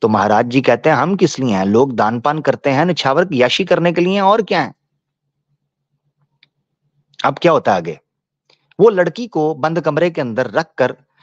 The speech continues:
उसके साथ ठोका ठोकाई का सिलसिला जारी रखता है, मगर वहीं वो थोड़ी देर के लिए कहीं गायब होता है। याद रखना चाहिए कि महाराज जेजे की अपनी पत्नी भी है,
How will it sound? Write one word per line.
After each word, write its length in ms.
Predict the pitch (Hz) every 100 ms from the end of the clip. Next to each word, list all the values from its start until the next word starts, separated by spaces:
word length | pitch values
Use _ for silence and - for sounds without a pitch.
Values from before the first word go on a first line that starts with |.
| _
उसके 300 | 202 190 -
साथ 600 | 170 - 143 147 - 135
ठोका 400 | 135 - 123 156
ठोकाई 420 | 151 139 117 117
का 120 | 131 135
सिलसिला 380 | - 117 135
जारी 260 | 131 113 101
रखता 300 | 95 - 92
है, 100 | 82 _ _ _ _ _ _ -
मगर 200 | 139 156
वहीं 420 | 185 233 185 170 _ _ _ _ _ _ _ _ _ _ _ -
वो 440 | 170 165 165 160 _ _ _ _ -
थोड़ी 280 | - 233 262
देर 200 | 185 160
के 120 | 160
लिए 160 | 151 160
कहीं 260 | 160 156
गायब 220 | 113 107 101
होता 200 | 90 90
है। 80 | - _ _ _ _ _ _ _ _
याद 280 | 120 123 160
रखना 260 | 190 - 156
चाहिए 400 | 165 156 131 139 - _ _ -
कि 100 | 139
महाराज 640 | 120 123 127 151 143 135 - _ -
जेजे 360 | 101 120 113 151
की 180 | 151 160
अपनी 300 | 135 147 147
पत्नी 300 | 127 139 143
भी 120 | 123
है, 280 | - -